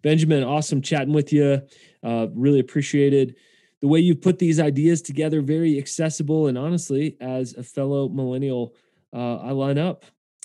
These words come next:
as I read through all eight of these that you can dig into more if you're listening to this.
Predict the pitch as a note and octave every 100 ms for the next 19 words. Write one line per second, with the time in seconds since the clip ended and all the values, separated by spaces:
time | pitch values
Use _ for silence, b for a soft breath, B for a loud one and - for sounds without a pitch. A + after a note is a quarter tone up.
0 | _ B2 B2 B2 C3+ C#3+ D3 C#3+ - C3+
1 | C3+ - C#3 D3 C3+ C#3 C#3 C#3 B2 G2+
2 | B2+ B2 A#2 G#2+ C#3 C3 C3 - C3+ B2
3 | B2+ C3 B2 A2 A#2+ C3 C#3 A#2+ C3 B2
4 | A#2+ A#2